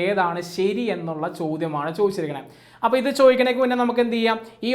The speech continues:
ഓപ്ഷൻസ് ഒന്ന് നോക്കിക്കഴിഞ്ഞ് കഴിഞ്ഞാൽ angle of incidence will be equal to angle of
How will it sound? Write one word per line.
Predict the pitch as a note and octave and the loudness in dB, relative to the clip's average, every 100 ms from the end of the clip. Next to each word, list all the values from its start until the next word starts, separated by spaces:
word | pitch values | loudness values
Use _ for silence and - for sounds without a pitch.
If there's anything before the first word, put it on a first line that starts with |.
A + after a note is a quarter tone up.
| A#3+ A#3 | 8 8
ഓപ്ഷൻസ് | A#3+ A#3+ C4+ B3 A#3+ | 6 2 -2 0 0
ഒന്ന് | A#3 A3 | 0 0
നോക്കിക്കഴിഞ്ഞ് | G#3+ A3 G#3+ G#3+ G#3+ | -2 0 0 0 0
കഴിഞ്ഞാൽ | G3+ G3 G3 G#3 - - F3 G#3 | -2 0 0 -2 -8 -2 2 2
angle | B3 B3+ C4 | 0 2 4
of | C4 A#3+ | 4 0
incidence | A3 A3 A3 G3+ | -4 -4 -4 -4
will | G#3 G3 | -6 -4
be | A3 A#3+ | -4 -4
equal | A#3+ A3+ G#3+ | -2 0 2
to | A3 A3 F3 G3+ | 0 0 -2 0
angle | A#3+ C4 C4 | -2 -4 0
of | C4 | 2